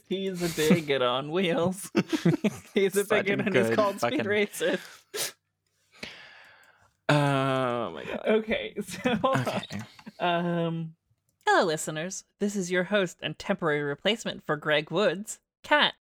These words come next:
Speaker 1: I'm here to bring you some exciting race day action from the Mintuine Spaceway Super Circuit.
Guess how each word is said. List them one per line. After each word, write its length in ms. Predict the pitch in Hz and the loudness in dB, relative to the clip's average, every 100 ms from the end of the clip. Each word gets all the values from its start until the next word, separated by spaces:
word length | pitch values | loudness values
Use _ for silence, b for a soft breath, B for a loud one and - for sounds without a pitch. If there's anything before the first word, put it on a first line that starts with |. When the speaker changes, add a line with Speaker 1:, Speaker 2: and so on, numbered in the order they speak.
| - | 2
Speaker 1:
I'm 160 | 208 | 4
here 220 | 196 196 190 | 8 6 6
to 60 | |
bring 280 | 170 185 180 | 2 0 0
you 100 | 180 | -2
some 260 | 175 165 117 | -2 -6 -6
exciting 600 | 110 - 208 190 170 156 | -10 -2 2 2 2 4
race 260 | 175 202 | 6 6
day 160 | - 202 | 4 4
action 400 | 196 202 226 190 | 4 2 -2 0
from 220 | 156 143 | -2 -2
the 80 | 139 | -2
Mintuine 600 | 151 208 226 226 233 220 | 0 0 0 -2 -2 -2
Spaceway 480 | - 240 226 254 247 | 0 0 2 0 0
Super 360 | - 208 143 | -2 -2 -2
Circuit. 460 | 147 117 - 101 | -2 -4 -4 -8